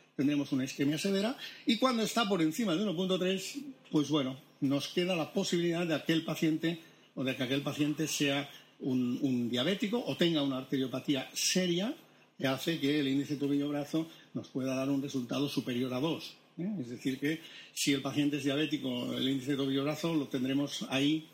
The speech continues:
pero tampoco será demasiado lo que,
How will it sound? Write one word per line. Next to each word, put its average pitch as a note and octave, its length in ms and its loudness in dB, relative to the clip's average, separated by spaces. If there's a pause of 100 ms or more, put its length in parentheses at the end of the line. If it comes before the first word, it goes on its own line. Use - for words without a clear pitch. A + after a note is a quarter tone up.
(200)
pero D3+ 220 2
tampoco C#3+ 480 0 (340)
será C#3+ 300 0
demasiado C#3 760 2 (220)
lo B2 280 0
que, A#2+ 300 -2